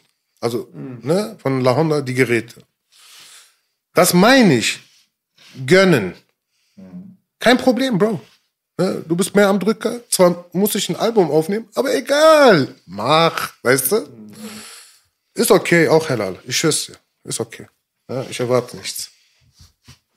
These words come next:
Speaker 1: Wer erwarten will, kann erwarten. Aber nicht in meinen Namen. Und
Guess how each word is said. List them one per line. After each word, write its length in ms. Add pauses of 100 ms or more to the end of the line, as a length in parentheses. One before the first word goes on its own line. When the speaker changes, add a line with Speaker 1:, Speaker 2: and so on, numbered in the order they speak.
(220)
Speaker 1:
Wer 120
erwarten 420
will, 100
kann 160
erwarten. 880 (300)
Aber 180
nicht 180
in 60
meinen 240
Namen. 220 (1500)
Und 760